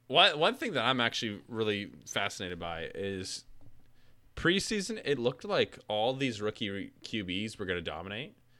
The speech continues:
And so I was looking for, like, uh, me, you, Drake, like, we all have these young guys that, um, Laser Dude, we have these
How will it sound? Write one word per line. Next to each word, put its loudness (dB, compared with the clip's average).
And -10
so 2
I 2
was 2
looking -2
for, 0
like, -2
uh, -6
me, 2
you, 0
Drake, -4
like, -6
we -2
all 2
have 2
these -8
young -6
guys -8
that, -6
um, -12
Laser -4
Dude, -6
we -8
have -2
these -8